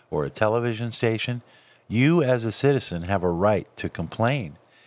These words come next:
and by law, they have to file that complaint in their public folder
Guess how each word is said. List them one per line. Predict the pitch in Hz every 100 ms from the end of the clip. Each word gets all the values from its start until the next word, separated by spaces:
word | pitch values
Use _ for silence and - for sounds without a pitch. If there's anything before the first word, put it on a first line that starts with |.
| _ _
and | 98 101 90
by | 82 85
law, | 80 80 110 131 - - - _ _ _ -
they | 95 104 107
have | 101 101 -
to | 90
file | - 101 95
that | 87 78 -
complaint | 80 - 104 87 -
in | 80
their | 76
public | 69 - 107 90
folder | - 107 117